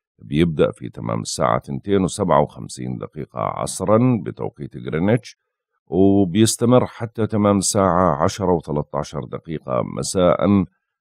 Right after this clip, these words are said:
بتوقيت غرينتش، لا يستقر القمر بعدها في برج الجدي. هذا بيعني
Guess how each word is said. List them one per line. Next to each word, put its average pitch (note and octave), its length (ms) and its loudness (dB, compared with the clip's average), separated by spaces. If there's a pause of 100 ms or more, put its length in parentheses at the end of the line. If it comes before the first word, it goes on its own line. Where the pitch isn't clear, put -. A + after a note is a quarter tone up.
بتوقيت D#2+ 580 -2
غرينتش، C#2 640 -2
لا G#1+ 120 -4
يستقر C#2+ 560 -4
القمر C#2 420 -2
بعدها A#1+ 520 -8
في A#1 180 -16
برج A#1 320 -14
الجدي. B1 480 -6 (960)
هذا D2 240 0
بيعني D2 640 -2